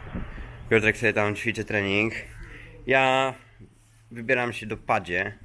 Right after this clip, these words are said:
W międzyczasie nagrać coś. To będzie ostatni męczący dzień, bo po tych wszystkich, e, nurkowaniach padam jak kaczka, przychodzę późno. Jestem wycieńczony,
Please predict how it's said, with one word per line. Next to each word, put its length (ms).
W 60
międzyczasie 840
nagrać 360
coś. 400
To 80
będzie 160
ostatni 460
męczący 500
dzień, 260
bo 80
po 180
tych 200
wszystkich, 440
e, 880
nurkowaniach 640
padam 240
jak 140
kaczka, 480
przychodzę 460
późno. 460
Jestem 240
wycieńczony, 720